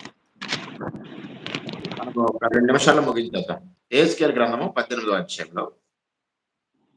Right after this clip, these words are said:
ఇరవై మూడు అండి. ఏస్కేల్ పద్దెనిమిది ఇరవై మూడు.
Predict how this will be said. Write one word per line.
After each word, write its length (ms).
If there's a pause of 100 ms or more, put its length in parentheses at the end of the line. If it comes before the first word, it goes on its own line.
(2750)
ఇరవై 260
మూడు 280
అండి. 240 (760)
ఏస్కేల్ 560 (520)
పద్దెనిమిది 380
ఇరవై 200
మూడు. 300